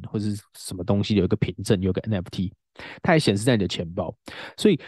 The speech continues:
这个女孩子看了你I G的时候就知道说，“哇，你常常在这些地方跑，你是一个玩咖，你是一个怎样怎样的一个人。”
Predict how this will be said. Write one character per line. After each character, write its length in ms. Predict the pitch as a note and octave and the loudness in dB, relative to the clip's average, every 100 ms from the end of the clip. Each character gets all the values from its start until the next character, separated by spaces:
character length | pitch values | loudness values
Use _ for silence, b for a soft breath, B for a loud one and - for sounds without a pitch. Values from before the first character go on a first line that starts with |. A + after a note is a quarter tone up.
| B | B
这 120 | - A3+ | 4 6
个 60 | |
女 120 | B2 | 6
孩 140 | G2+ G#2 | 4 2
子 80 | A#2 | 2
看 160 | G3 | 4
了 80 | D#3+ | 4
你 80 | A2+ | 2
I 160 | C#3 | 2
G 120 | C3+ D3+ | 6 6
的 60 | |
时 80 | B2+ | 4
候 60 | C3+ | 0
就 100 | C3+ | 2
知 100 | C#3 | 2
道 100 | C3 | 2
说 120 | A#2+ | 2
，“哇， 180 | D#3+ - - _ _ _ | 2 2 -2 _ _ _
你 140 | C3 C3 | -2 0
常 240 | D3 D#3+ | 0 0
常 80 | D#3 | 0
在 240 | E3+ D3+ | 2 2
这 100 | D3 | 2
些 80 | C#3+ | 0
地 140 | D3 | 0
方 160 | C#3 D3 | -2 -4
跑， 280 | - G2+ - _ | -6 -10 -12 _
你 160 | A2 G#2+ | -2 0
是 120 | D#3+ | 2
一 120 | C3+ | 4
个 100 | A2+ | 4
玩 180 | G#2 A#2 | 2 -2
咖， 280 | - C#3 C3+ - | -2 -2 -2 -4
你 160 | A2 A2+ | -2 0
是 120 | C#3+ | 2
一 40 | |
个 100 | A#2+ | 2
怎 140 | G#2+ G2 | 2 0
样 160 | A2 | 0
怎 100 | G#2 | 0
样 140 | G2+ G#2 | -2 -2
的 40 | |
一 60 | F#2 | -2
个 80 | F2+ | -4
人。” 240 | E2+ | -6